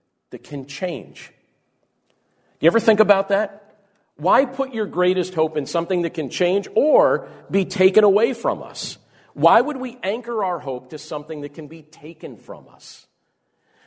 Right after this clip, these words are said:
For those of us who know Jesus Christ, we have hope beyond the moment because our hope is not anchored to something that can be changed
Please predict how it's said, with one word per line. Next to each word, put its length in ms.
For 160
those 240
of 80
us 200
who 100
know 220
Jesus 500
Christ, 560
we 300
have 420
hope 540
beyond 460
the 60
moment 360
because 260
our 160
hope 240
is 100
not 260
anchored 400
to 60
something 400
that 80
can 140
be 120
changed 680